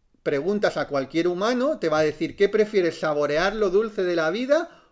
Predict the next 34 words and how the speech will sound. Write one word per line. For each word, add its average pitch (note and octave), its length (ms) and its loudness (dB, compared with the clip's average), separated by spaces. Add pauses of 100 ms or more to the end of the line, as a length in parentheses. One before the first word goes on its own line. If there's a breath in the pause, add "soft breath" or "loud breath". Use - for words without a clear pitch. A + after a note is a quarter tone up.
o F3 180 4
lo D#3 120 6
amargo E3 400 0
de D#3 120 4
la C#3 120 0
vida?". C3 400 -6
"Ay, D#3 220 -2
prefiero C#3 400 -6
sa-, - 300 -6
saborear D3 560 0
lo D3+ 140 0
dulce", F3 380 0
hasta C3+ 200 -4
el C3+ 60 -4
más D3+ 180 -2
maestro D#3+ 480 0
de D3 120 0
todos D3 200 0
los C#3 140 0
maestros, C#3 560 -2
¿no? D#3+ 320 -6 (440 soft breath)
Va D#3 60 6
a D3+ 60 2
preferir D#3+ 580 0 (140 loud breath)
saborear D3 640 0
lo C#3 200 0
dulce D#3 480 -2
que C#3 120 -6
lo C3 120 -2
amargo, C#3+ 540 -4
sin C#3+ 220 -8
absolutamente D#3+ 720 -4
ninguna C3 400 -6
duda. F#3 400 -2